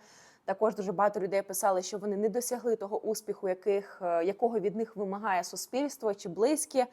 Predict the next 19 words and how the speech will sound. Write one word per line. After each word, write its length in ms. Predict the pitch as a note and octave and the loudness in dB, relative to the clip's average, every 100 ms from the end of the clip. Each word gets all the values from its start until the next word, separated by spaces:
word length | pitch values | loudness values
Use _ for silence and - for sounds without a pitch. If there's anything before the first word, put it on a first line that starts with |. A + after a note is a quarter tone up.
| - - - _ | -8 -20 -20 _
І 420 | G#3 G#3+ A3 G#3+ F#3+ G3 - _ - | -2 0 4 6 6 4 -8 _ -6
мене 640 | G3 G#3 G#3+ B3 B3+ - | 0 2 2 4 4 4
найбільше 540 | G#3 A3 G3 D#4+ E4 B3 | 2 0 2 2 2 2
вразило 380 | A3+ A3 G#3 G#3 | 4 4 4 4
те, 180 | A#3+ | 2
що 160 | - B3+ | 2 -4
багато 380 | G3+ A#3+ B3 G#3 | -2 2 2 0
з 80 | G#3 | -2
них, 340 | B3+ D#4+ - | -2 -2 2
е, 240 | G#3 F#3+ F#3 _ _ - - _ | 4 4 0 _ _ -20 -20 _
зізнавалися 680 | G3+ A3+ A3+ C4 C4+ B3 A3+ | -2 2 6 8 8 4 -2
в 40 | |
цьому, 680 | G#3+ C4+ D4 F4 C#4+ A3+ G#3 - _ _ _ _ _ | -2 6 6 6 6 4 2 -6 _ _ _ _ _
м, 600 | G3+ G#3+ G#3 G3 F#3 F3 D#3+ E3 | -6 -2 -2 -2 -2 -4 -6 -4
пишучи, 360 | A#3 B3+ - | -4 -4 -8
що 160 | A3 A#3 | -8 -4
мені 260 | G3+ A3 A3 | -2 0 0
соромно 640 | - F#3+ E3+ D#3 D#3 - _ _ _ - | 2 4 4 2 -6 -14 _ _ _ -14
зізнатися. 840 | E3+ G#3 G3 G3+ D#3 - F3+ - | -2 0 0 0 -2 -4 -12 -10